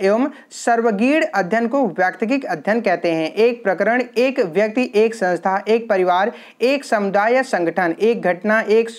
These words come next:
अ, व्यवस्था या एक संपूर्ण संस्कृति हो सकती है। यह उपागम सर्वेक्षण शोध से भिन्न है जिसमें घटनाओं के क्रम, व्यक्तियों के प्रेरणाओं और सामाजिक संबंधों के अध्ययन पर अधिक बल दिया जाता है। इसके तथ्य संकलन की इस पद्धति को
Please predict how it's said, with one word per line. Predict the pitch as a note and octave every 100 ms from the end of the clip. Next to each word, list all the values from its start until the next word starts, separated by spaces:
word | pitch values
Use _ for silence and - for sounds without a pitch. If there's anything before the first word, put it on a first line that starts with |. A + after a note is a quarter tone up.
| -
अ, | F3 D#3+
व्यवस्था | D3 F#3+ F3+ - G#3 C#4+ - - -
या | A3 C4
एक | C4 D4 C#4
संपूर्ण | A3+ G#3 A#3 D4+ E4+
संस्कृति | - F#3 - E3 E3
हो | F#3 F3
सकती | D#3 C3+ D#3+
है। | D3+ D3+
यह | G3 A3+ A#3 A#3 - -
उपागम | G#3 A#3 A3+ B3
सर्वेक्षण | B3 F#3 E3+ G#3 G#3 B3 A#3+
शोध | - G3+
से | G3 G3+
भिन्न | D#3 G3+
है | A3 C4+ D4+ - -
जिसमें | G#3+ C4+ B3+
घटनाओं | F#3+ F3 G#3 A3+
के | B3 C4
क्रम, | - G#3 B3
व्यक्तियों | F3 F#3 F#3 A#3+ A#3+
के | B3+
प्रेरणाओं | A#3+ F3 E3 F3 A3
और | A#3+ A3 A#3+
सामाजिक | A#3+ E3+ F3 A3+ A3
संबंधों | F#3 E3 E3 F#3+
के | A#3+ A#3
अध्ययन | E3+ D3 E3
पर | E3 B3+ D#4+ - - -
अधिक | B3+ C4
बल | F3+ F#3 A#3
दिया | G3 F#3
जाता | E3 D#3 D#3+
है। | D#3+
इसके | E3 G3+ A3+ A#3
तथ्य | A#3+ A3+
संकलन | G#3 F#3+ G#3+ A3+
की | G#3+
इस | G3 B3
पद्धति | - E3 D3 A3+ A#3
को | A3 D#4